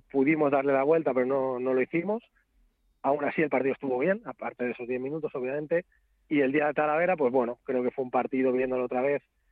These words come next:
en el que no tuvimos nuestro día. Eh, creo que si hubiéramos estado como veníamos estando de inspiración,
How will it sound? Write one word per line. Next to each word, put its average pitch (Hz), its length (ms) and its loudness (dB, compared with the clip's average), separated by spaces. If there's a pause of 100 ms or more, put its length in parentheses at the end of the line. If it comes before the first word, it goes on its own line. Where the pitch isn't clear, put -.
(280)
en 123 140 -2
el 120 60 -4
que 123 300 2
no 143 120 2
tuvimos 107 260 -4
nuestro 113 240 -8
día. 123 240 -2 (180)
Eh, 107 920 -6
creo 131 180 2
que 127 80 2
si 135 100 -6
hubiéramos 131 300 0
estado 131 480 -2
como 123 180 -2
veníamos 143 380 0
estando 139 680 0 (420)
de 147 120 0
inspiración, 170 720 -2